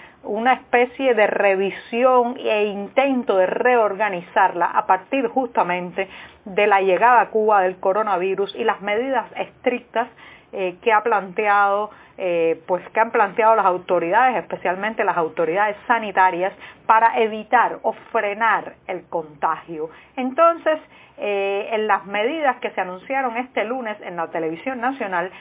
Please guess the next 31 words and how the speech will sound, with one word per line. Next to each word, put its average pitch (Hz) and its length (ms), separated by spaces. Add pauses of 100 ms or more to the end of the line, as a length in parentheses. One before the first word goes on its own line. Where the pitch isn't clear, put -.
(220)
se 269 80
hablaba 285 420
de 240 100
que 226 100
la 208 180
cola 254 300
tiene 254 260
que 220 100
pasar - 760
a 202 140 (140)
ser 214 260 (300)
de 196 200
una 277 160
distancia 226 800
de 208 200
un 277 260
metro 226 500
entre 175 380
una 240 260
persona 185 500
y 175 100
otra. 160 400
Ustedes 285 400
se 277 80
imaginan 208 500
la 165 120
cola 208 300
cubana, 170 520 (320)
que 208 80
está 277 240
caracterizada 220 880